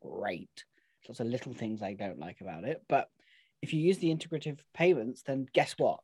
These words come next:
You are stuck on that platform. That is that. Which is why I also have a problem linking back to what we're talking about, um, why I have a problem with apps like Super, with tools like Super, rather than WordPress. Because if something goes down on my business, if, if Notion goes down, which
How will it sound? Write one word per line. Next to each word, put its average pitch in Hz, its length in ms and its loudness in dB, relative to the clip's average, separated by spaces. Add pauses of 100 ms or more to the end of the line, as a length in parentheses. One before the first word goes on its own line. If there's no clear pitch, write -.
(200)
You 175 180 8
are - 80 4
stuck - 540 2
on 135 100 4
that 120 140 -2
platform. - 380 -10 (460)
That - 240 4
is 113 200 2 (160)
that. - 320 -6 (580)
Which 165 160 0
is 160 120 -4
why 165 320 12
I 143 40 8
also 131 260 2
have 120 180 0
a 117 60 -6
problem 123 540 0
linking 127 400 -2
back - 260 -2
to 135 80 -8
what 123 120 -6
we're 123 80 -14
talking 175 280 0
about, 117 220 -2 (180)
um, 123 360 8 (140)
why 143 180 6
I 143 40 6
have 156 160 2
a 151 40 0
problem 165 320 0 (140)
with 156 200 0
apps 151 260 -4
like 156 120 -2
Super, 185 380 2 (320)
with - 80 -12
tools 156 180 0
like - 140 -2
Super, 180 340 0 (720)
rather 147 240 10
than 135 140 0
WordPress. - 540 4 (880)
Because 165 280 4
if 156 120 4
something 196 360 4
goes 156 240 6
down 160 280 6
on 143 100 4
my 123 140 4
business, 151 580 0
if, 147 240 6
if 170 180 4
Notion 247 340 8
goes 226 220 10
down, 156 380 2
which 135 360 -2